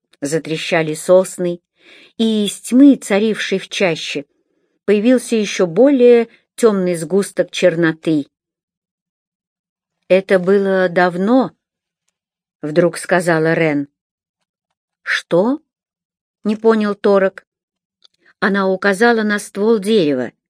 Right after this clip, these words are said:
«Кровь дерева уже застыла. Смотри, она почти чёрная». Торок внимательно осмотрел берёзу. Рен была права. Медведь поранил берёзу своими когтями,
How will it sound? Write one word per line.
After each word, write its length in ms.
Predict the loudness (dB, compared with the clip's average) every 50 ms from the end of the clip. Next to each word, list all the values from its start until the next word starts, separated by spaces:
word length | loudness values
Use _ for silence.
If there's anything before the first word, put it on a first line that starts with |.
| _ _ _ _ _ _ _ _ _ _ _
«Кровь 300 | 2 4 4 4 4 2
дерева 440 | 0 0 2 4 4 4 2 0 -2
уже 260 | -2 0 0 0 0
застыла. 680 | 0 0 -2 -4 -4 -6 -2 0 0 0 0 -2 -6 -10 _ _ _ _ _ _ _ _
Смотри, 640 | _ -4 2 4 4 4 4 0 -2 -4 -4 -6 -8 _ _ _ _ _ _ _ _ _ _ _
она 220 | -2 0 2 2
почти 440 | 2 0 -2 -4 -4 -2 0 0 0
чёрная». 680 | 0 2 2 2 2 2 2 0 -2 -2 -2 -4 -6 -10 -14 _ _ _ _ _ _ _ _ _ _ _ _ _ _ _ _ _ _ _ _ _ _ _
Торок 340 | 0 0 2 0 0 -2 -4
внимательно 640 | -4 -2 -2 0 0 0 0 0 0 0 0 0 -2
осмотрел 520 | -4 -6 -6 -8 -8 -4 -2 -2 -2 -2
берёзу. 640 | -2 -2 -2 0 0 0 -2 -2 -4 -6 -8 -8 -10 _ _ _ _ _ _ _ _ _ _ _ _ _ _
Рен 320 | 0 0 2 2 0 0 2
была 320 | 2 2 2 2 0 -2 -2
права. 500 | -2 -2 -2 -2 -2 -2 -2 -2 -2 -4 _ _ _ _ _ _ _ _ _ _ _ _ -6
Медведь 460 | -4 -4 -2 0 2 2 2 0 -2
поранил 420 | -2 -2 0 0 -2 -2 -4 -6
берёзу 440 | -4 -2 0 4 4 4 4 2 -2
своими 380 | -8 -2 0 0 2 2 0 -2
когтями, 640 | -4 -4 -6 -6 -4 -2 -2 0 0 0 -2 -4